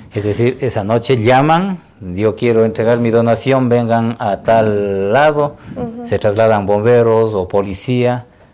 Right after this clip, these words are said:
Speaker 1: a recoger la, el donativo.
Speaker 2: Sí, eh, e inmediatamente se estará agradeciendo públicamente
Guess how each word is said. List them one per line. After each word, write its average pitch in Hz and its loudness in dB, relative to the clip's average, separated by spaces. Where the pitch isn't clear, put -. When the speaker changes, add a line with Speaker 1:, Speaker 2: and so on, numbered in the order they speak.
Speaker 1:
a 107 -2
recoger 98 -2
la, 101 0
el 92 -6
donativo. 90 -6
Speaker 2:
Sí, 233 -8
eh, 214 -8
e 233 -6
inmediatamente 247 -4
se 262 -10
estará 208 -6
agradeciendo 214 -8
públicamente 240 -4